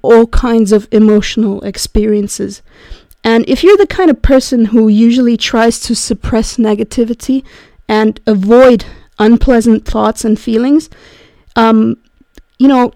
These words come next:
checking out movies like this might actually be a safe space for you to challenge yourself on that front, because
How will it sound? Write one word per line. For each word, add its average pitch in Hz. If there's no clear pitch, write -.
checking 330
out 302
movies 233
like 208
this 214
might 254
actually 311
be 254
a 247
safe 254
space -
for 302
you 208
to 214
challenge 233
yourself 214
on 208
that 196
front, -
because 214